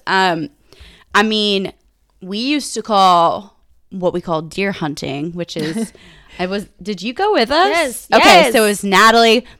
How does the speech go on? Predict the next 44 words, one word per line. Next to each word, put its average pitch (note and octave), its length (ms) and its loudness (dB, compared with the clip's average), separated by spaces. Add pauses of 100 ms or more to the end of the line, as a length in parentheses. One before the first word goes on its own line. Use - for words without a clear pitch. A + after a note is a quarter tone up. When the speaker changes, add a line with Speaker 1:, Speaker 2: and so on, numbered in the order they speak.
Speaker 1:
me, F#3 520 0
Chelsea, A#3 340 0
Speaker 2:
Katie. G3 220 -2
Speaker 1:
and F3 100 -2
Katie. E3 640 -8 (300)
We E3+ 80 0
would F3 80 2
Speaker 2:
Yeah. F3+ 60 6
Speaker 1:
all G3+ 120 6
go G#3+ 160 0
deer F3+ 280 -4
hunting. D#3+ 440 -6
And D#3+ 80 -2
what F3 140 0
that A#3+ 200 4
means E3 400 -2
is D#3 300 0
if E3 120 -8
there's F3 280 0
a, D#3 280 -6 (140)
<laughs> - 140 -12
if A#3+ 140 -6
there's A3 180 2
a F#3 80 -2
neighborhood F#3 580 0
where E3+ 140 -2
we E3+ 140 0
found, F#3 260 0
like, E3+ 180 -2
those E3+ 220 -2
lit E3 160 -2
up D3 140 -4
deer, D#3 360 -2 (300)
which G3 260 -6
I A#3 200 4
Speaker 2:
Around, D4+ 100 2
Speaker 1:
have, A3+ 160 4
Speaker 2:
like, C4 140 -4
Christmas, A#3 420 -8
Speaker 1:
I A3 200 4
Speaker 2:
yeah. D4 60 0
Speaker 1:
have A3+ 400 0
them F#3+ 180 -6
now, F3 360 -4